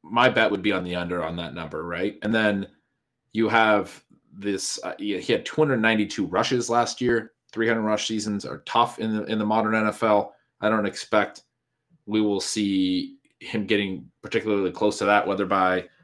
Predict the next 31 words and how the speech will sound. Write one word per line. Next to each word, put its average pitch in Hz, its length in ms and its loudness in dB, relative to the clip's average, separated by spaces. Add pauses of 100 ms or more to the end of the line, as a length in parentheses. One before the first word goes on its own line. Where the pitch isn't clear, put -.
(1040)
you 104 100 -4
know, 90 80 -4
potential 104 440 0
injury, 92 360 2
obviously, 92 640 0
or 92 180 0
just 95 280 0
the 95 140 2
offense 107 440 2
being 92 300 -2
more 90 180 -2
pass 95 340 0
heavy 95 200 0
and 87 120 -4
not 101 200 0
giving 107 240 2
him 95 200 -2
those, 90 340 -6
you 98 120 -4
know, 82 80 -8
close - 280 -2
to - 80 -6
thirty 92 480 0
carry 92 380 2
games 98 400 0
that 92 140 -2
he 90 60 0
had 87 160 -2
a 85 40 -4
few 90 320 -2
of. 78 260 -6